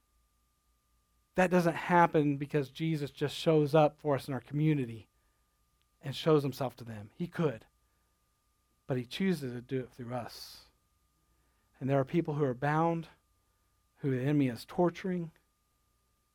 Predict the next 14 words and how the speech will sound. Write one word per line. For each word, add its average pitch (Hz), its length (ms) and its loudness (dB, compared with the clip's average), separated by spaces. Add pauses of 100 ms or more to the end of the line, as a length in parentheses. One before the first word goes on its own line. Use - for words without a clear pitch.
(720)
and 143 100 -4
we 147 60 2
need 170 80 4
to 175 80 4
make 156 140 2
sure 160 180 0
we're 139 80 2
not 135 180 -2
so 156 140 -4
worried 143 240 2
about 127 260 -4
protecting 135 400 -10
our 117 80 -10
pigs 117 460 -8